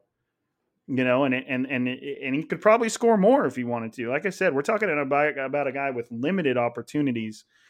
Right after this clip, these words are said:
that's just trying to seize every moment he's got. And, you know, somebody who's worked like he is, you know, he's earned his salt with his team, and it sounds like he's on Shanahan's very, very good side. And, and to, to use that as a segue,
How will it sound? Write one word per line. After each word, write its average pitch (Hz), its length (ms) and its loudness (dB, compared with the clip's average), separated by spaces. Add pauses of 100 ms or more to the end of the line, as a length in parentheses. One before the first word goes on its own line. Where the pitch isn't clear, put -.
(160)
that's 131 180 -2
just 131 320 -4
trying 151 280 0
to 131 40 -2
seize 143 380 0
every 139 180 4
moment 135 340 0
he's 110 140 -10
got. 117 280 -10 (100)
And, 101 160 -20 (1040)
you 143 140 2
know, 123 160 2
somebody 185 460 2
who's 165 200 0
worked 175 300 2
like 156 200 4
he 175 280 -4
is, 120 360 -4
you 120 100 -12
know, 110 200 -10
he's 165 220 -8
earned 180 200 -2
his 139 160 -6
salt 170 240 0
with 143 140 -6
his 127 160 -14
team, 160 340 -6
and 117 120 -8 (360)
it 127 140 -6
sounds 160 320 -4
like 151 180 0
he's 170 240 -4
on 143 340 2 (200)
Shanahan's 165 520 2
very, 156 260 6
very 147 200 6
good 151 280 2
side. 110 320 0
And, 113 200 -10
and 113 260 -10 (640)
to, 131 280 0
to 151 160 -10
use 156 220 -6
that 156 180 4
as 123 140 0
a - 20 -4
segue, 131 600 2